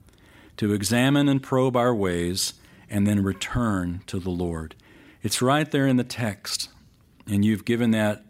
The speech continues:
as a command and as an invitation. Father, we pray if there are any who are here today that do not yet know if they were to die at this moment, if they would go to heaven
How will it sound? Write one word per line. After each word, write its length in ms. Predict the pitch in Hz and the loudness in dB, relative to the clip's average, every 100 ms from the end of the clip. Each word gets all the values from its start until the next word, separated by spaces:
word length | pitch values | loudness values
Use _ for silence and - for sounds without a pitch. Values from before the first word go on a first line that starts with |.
| _ | _
as 160 | 110 95 | -6 -6
a 60 | |
command 760 | 92 104 95 110 123 131 135 131 - | -4 -2 2 4 4 2 0 -4 -6
and 460 | 107 110 113 107 104 | 0 2 2 0 -2
as 220 | 98 98 | -2 0
an 100 | 92 | 0
invitation. 760 | 90 87 87 92 87 95 87 - _ - - - - _ _ - - - | 0 -4 -6 -8 -6 -6 -10 -16 _ -20 -20 -20 -20 _ _ -20 -20 -8
Father, 320 | - 147 151 | 0 2 2
we 140 | 143 185 | 0 -2
pray 440 | - 151 107 95 | 0 0 2 0
if 160 | 107 107 | -4 -2
there 180 | 117 107 | 0 0
are 100 | - | 0
any 280 | 131 143 143 | 2 2 2
who 160 | 131 | 0
are 80 | 117 | 0
here 220 | 98 117 | 0 0
today 520 | 104 90 98 90 85 87 - - | 0 0 -2 -2 -4 -8 -16 -8
that 220 | 107 104 | -6 -4
do 160 | 104 143 | 0 2
not 280 | 135 123 123 | 2 0 -2
yet 300 | 110 110 - | -2 -2 0
know 420 | 104 101 90 101 - _ - | 0 0 -2 -8 -16 _ -12
if 120 | 110 - | -8 -2
they 140 | 120 | 0
were 120 | 117 | 2
to 80 | 107 | 0
die 320 | 95 107 107 | 2 2 2
at 140 | 104 - | 0 -2
this 180 | 104 | -2
moment, 500 | 110 104 104 90 - - | 2 4 4 0 -4 -10
if 120 | 104 | -6
they 140 | - 104 | -2 0
would 160 | 98 | 0
go 120 | 95 92 | -2 -4
to 100 | 82 | -2
heaven 440 | 110 113 165 185 | -2 0 0 -2